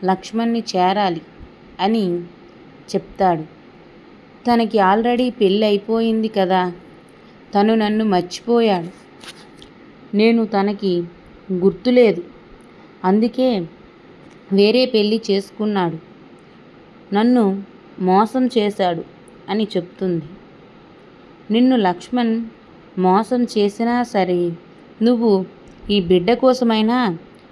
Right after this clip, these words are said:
బ్రతకాలి నందిని" అని చెప్తాడు. ఒక్కసారిగా నందిని ఆలోచనలోకి వెళ్ళింది. "నన్ను లక్ష్మణ్ మర్చిపోతే ఏమైంది? లక్ష్మణ్ వల్ల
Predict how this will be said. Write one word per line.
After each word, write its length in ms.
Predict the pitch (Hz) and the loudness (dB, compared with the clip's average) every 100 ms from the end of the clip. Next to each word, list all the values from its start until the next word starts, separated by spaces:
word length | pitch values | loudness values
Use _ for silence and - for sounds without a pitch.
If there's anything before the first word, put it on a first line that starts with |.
| - 170 | -12 -2
బ్రతకాలి 560 | 190 190 226 247 240 | 0 0 0 2 2
నందిని" 560 | 214 196 185 180 175 180 180 - - - - - - - | 2 2 2 2 2 -2 -8 -20 -20 -20 -20 -20 -20 -6
అని 340 | 196 226 190 190 - - - - | -2 0 -2 -4 -12 -20 -20 -8
చెప్తాడు. 520 | - - - 175 165 156 - - - - - - - | -8 -6 -2 0 0 -4 -12 -20 -20 -20 -20 -20 -10
ఒక్కసారిగా 920 | 180 - 277 262 214 208 202 190 185 190 - - 190 | -8 -2 -2 2 2 0 -2 -2 -4 -8 -16 -6 0
నందిని 640 | 190 220 247 208 180 180 - - - - | 2 4 4 2 0 -2 -10 -20 -20 -4
ఆలోచనలోకి 920 | 175 190 233 233 233 220 208 196 196 208 | 2 4 2 0 0 0 0 0 0 0
వెళ్ళింది. 500 | 180 175 190 175 170 - - - - - - - 190 | 0 0 -2 -4 -10 -20 -20 -20 -20 -20 -20 -2 2
"నన్ను 260 | 196 254 | 4 4
లక్ష్మణ్ 600 | 233 196 - 262 269 254 226 - - - - | 2 0 -2 2 4 2 -2 -14 -20 -18 -2
మర్చిపోతే 720 | 202 202 - 226 254 247 254 233 | 0 0 -2 -2 2 4 4 6
ఏమైంది? 720 | 214 220 226 214 208 202 196 - - - - - 185 | 4 4 2 2 2 0 -2 -10 -20 -20 -20 -8 -6
లక్ష్మణ్ 460 | 180 - 254 269 | -4 0 2 4
వల్ల 480 | 247 214 214 208 | 4 2 2 0